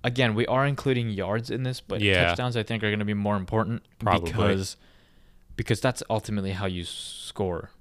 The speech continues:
Speaker 1: right?
Speaker 2: Yeah.
Speaker 1: Touchdown.
Speaker 2: Yeah.
Speaker 1: So yards are good. Tonyan did have a hundred yards, ninety-eight, a hundred. He also had three touchdowns.
Speaker 2: That's
Speaker 1: And that's the
Speaker 2: very
Speaker 1: biggest
Speaker 2: solid.
Speaker 1: thing here. You're not gonna see another three touchdown game from a tight end, maybe until, like,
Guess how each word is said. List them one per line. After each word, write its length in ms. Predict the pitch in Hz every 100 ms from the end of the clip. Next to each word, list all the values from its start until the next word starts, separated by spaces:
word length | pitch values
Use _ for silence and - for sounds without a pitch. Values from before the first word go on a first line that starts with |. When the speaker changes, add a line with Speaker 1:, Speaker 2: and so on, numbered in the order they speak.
| -
Speaker 1:
right? 220 | 87 92 - 226
Speaker 2:
Yeah. 240 | 110 -
Speaker 1:
Touchdown. 440 | - 92 - - - - -
Speaker 2:
Yeah. 100 | -
Speaker 1:
So 300 | 98 95 - - - _
yards 260 | 110 127 139
are 60 |
good. 280 | 113 95 92 -
Tonyan 320 | - 127 131
did 140 | 123 131
have 120 | 120
a 80 | 110
hundred 320 | 113 104 92
yards, 280 | 85 87 104
ninety-eight, 480 | 104 98 90 82 -
a 60 | 113
hundred. 400 | 104 90 90 92 -
He 100 | -
also 160 | 135 120
had 100 | -
three 160 | 101
touchdowns. 580 | 87 95 - 67 - - - -
Speaker 2:
That's 220 | 127 107
Speaker 1:
And 60 | 120
that's 140 | 113
the 80 | 110
Speaker 2:
very 120 | 95
Speaker 1:
biggest 160 | 127 131
Speaker 2:
solid. 120 | 117
Speaker 1:
thing 40 | 87
here. 200 | 87 85 - - -
You're 140 | 123
not 160 | 139 139
gonna 160 | 123
see 160 | - 117
another 280 | 92 90 90
three 200 | 101 92
touchdown 380 | 98 - 92 87
game 220 | 87 87
from 160 | 95 92
a 40 |
tight 240 | - 90
end, 200 | 87 90 95
maybe 260 | 104 101
until, 340 | 95 92 95 85
like, 180 | 80